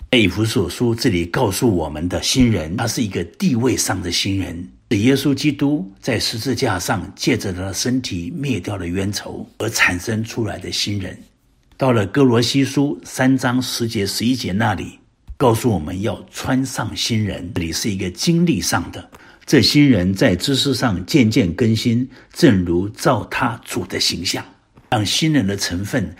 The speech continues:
在教会中日渐的增加，教会就日渐成长。接着十一节，“在此并不分希腊人、犹太人、受割礼的、未受割礼的、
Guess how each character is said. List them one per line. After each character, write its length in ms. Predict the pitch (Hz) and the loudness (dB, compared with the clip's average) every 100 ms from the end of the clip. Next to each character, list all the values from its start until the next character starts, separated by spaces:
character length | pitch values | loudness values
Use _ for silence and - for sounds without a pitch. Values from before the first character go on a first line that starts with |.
| - | -16
在 180 | - 123 | -4 -2
教 240 | 92 123 107 | 0 -2 -2
会 180 | 127 | -4
中 320 | 107 117 123 180 | -2 -2 -4 -6
日 300 | 127 170 131 | -8 -4 -2
渐 280 | 85 - 104 | -2 -2 -2
的 80 | 85 | -4
增 280 | - 120 120 | -4 -4 -2
加， 360 | 120 113 117 - - | -2 -4 -6 -18 -16
教 160 | - 127 | -2 0
会 220 | 110 113 | 2 0
就 200 | 90 120 87 | 0 -2 -4
日 280 | - 143 | -4 -4
渐 240 | 98 127 90 | 0 0 0
成 300 | - - 90 | -2 -6 -4
长。 180 | 92 - - - - _ _ - | -6 -8 -18 -20 -20 _ _ -6
接 60 | 101 | 0
着 100 | 95 | 0
十 200 | - 104 | 2 2
一 120 | 117 | 2
节 380 | 113 87 85 - - | 0 -4 -6 -10 -16
，“在 220 | - 135 104 | 0 2 4
此 420 | 90 - - - | 2 -2 -2 -4
并 160 | 135 110 | 0 2
不 120 | 110 | 2
分 300 | 95 110 110 | -2 -2 -4
希 260 | - - 147 | -2 0 2
腊 220 | 135 113 | 2 0
人、 320 | 90 85 101 | -2 -4 -6
犹 220 | - 104 | -4 -4
太 220 | 101 123 101 | -2 -2 -2
人、 260 | 87 90 | -2 -6
受 320 | 92 - 127 117 | -8 -2 2 2
割 200 | - 107 | 2 0
礼 180 | 107 | 0
的、 180 | 73 - - | -4 -12 -10
未 160 | - 127 | 2 2
受 240 | 98 113 | 4 0
割 200 | 110 104 | 0 -2
礼 180 | 104 85 | -2 -4
的、 140 | 78 | -8